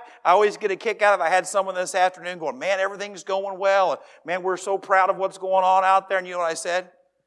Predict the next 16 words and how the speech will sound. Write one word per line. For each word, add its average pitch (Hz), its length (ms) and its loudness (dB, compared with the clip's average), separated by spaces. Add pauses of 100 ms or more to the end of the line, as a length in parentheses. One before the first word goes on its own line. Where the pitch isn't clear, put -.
(480)
The 139 100 -10
foundation 214 680 0
for 160 120 -6
what 170 160 -2
is 147 100 -10
going 160 260 -8
on 156 220 -6
today 135 600 -8 (800)
was 156 260 0
laid 147 300 0
long 185 420 2
before 170 340 -2
I 156 580 -4 (100)
ever 139 460 -8 (340)
got 117 240 -12
here. 87 260 -20